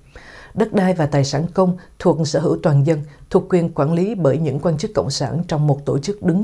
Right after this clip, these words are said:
trên nhà nước. Trong đó, lãnh đạo chóp bu không được người dân trực tiếp lựa chọn. Thị trường phát triển nhờ sở hữu tư nhân và những nguyên tắc vận hành khác đối nghịch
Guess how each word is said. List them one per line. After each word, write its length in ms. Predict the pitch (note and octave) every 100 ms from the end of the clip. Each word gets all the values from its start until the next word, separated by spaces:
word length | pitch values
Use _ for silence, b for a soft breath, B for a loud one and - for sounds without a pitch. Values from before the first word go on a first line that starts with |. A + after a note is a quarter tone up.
| A3+
trên 200 | F3 D#3
nhà 140 | C#3+ B2+
nước. 200 | G3+ A#3 B B B B -
Trong 160 | D#3+ D#3+
đó, 240 | C#3+ G3+ - -
lãnh 160 | D3
đạo 140 | F3 C#3
chóp 220 | G3 F#3+
bu 240 | E3+ D#3 -
không 460 | - B3 A3 G3
được 200 | D3 C#3
người 180 | C#3 C3
dân 220 | B2 D3 C#3
trực 120 | - C#3+
tiếp 140 | - G3
lựa 160 | D#3+ -
chọn. 260 | - C3 G#2 - - _ - - - B B B B -
Thị 120 | D#3+
trường 120 | E3
phát 220 | D3 G#3 -
triển 380 | C#3 C#3+ F3
nhờ 240 | E3+ D3 B2+
sở 160 | -
hữu 180 | C#3+ C3+ D3
tư 80 | E3+
nhân 220 | F3 D#3+ D3 D3+
và 200 | D3 C#3
những 220 | C3+ E3
nguyên 180 | F3 E3
tắc 280 | A3 -
vận 200 | C#3+ -
hành 220 | C3 C#3 A#2+
khác 320 | D#3+ F3 -
đối 220 | D#3+ E3
nghịch 240 | G3+ D3+